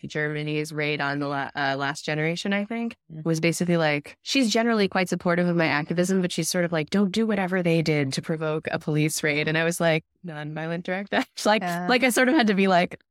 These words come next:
Speaker 1: um, <laughs> "Oh, sorry, I kind of already did."
Speaker 2: Yeah.
Speaker 1: Um, because it is essentially just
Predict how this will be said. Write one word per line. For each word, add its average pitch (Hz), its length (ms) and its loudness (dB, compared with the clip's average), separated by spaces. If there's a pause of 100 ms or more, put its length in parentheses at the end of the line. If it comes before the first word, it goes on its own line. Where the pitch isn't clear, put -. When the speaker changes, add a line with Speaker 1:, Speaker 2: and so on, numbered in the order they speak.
(160)
Speaker 1:
um, 202 240 2 (320)
<laughs> 214 120 -14
"Oh, 453 240 6
sorry, 139 500 -2
I 240 40 -4
kind 240 220 0
of 247 60 0
already 262 260 2
did." 240 360 0
Speaker 2:
Yeah. 226 360 0
Speaker 1:
Um, 196 100 2 (460)
because 240 500 0
it 202 220 2
is 254 320 2 (180)
essentially 160 800 0 (460)
just - 720 -4